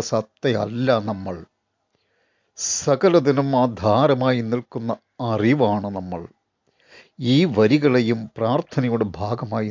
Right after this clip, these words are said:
നാം കാണണം. ഗുരു സ്വന്തം അനുഭവം പറയുന്നതായി പലരും വ്യാഖ്യാനിക്കാറുണ്ട്. നാം എന്നേ ഗുരു സ്വയം വിശേഷിപ്പിക്കാറുള്ളൂ.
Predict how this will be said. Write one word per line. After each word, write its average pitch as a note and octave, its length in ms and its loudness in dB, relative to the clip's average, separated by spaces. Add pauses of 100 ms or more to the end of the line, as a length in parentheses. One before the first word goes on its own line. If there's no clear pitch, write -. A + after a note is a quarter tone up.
(140)
നാം G#2+ 140 -6 (200)
കാണണം. G2 400 -12 (1040)
ഗുരു A2 380 4 (480)
സ്വന്തം A2+ 680 -2 (140)
അനുഭവം A2+ 560 -2
പറയുന്നതായി G#2+ 720 -4 (680)
പലരും A2 400 -2
വ്യാഖ്യാനിക്കാറുണ്ട്. G#2+ 1000 -6 (720)
നാം A#2+ 380 0 (720)
എന്നേ A2+ 320 0 (720)
ഗുരു A#2 320 0 (120)
സ്വയം A2+ 340 0 (120)
വിശേഷിപ്പിക്കാറുള്ളൂ. G2 960 -10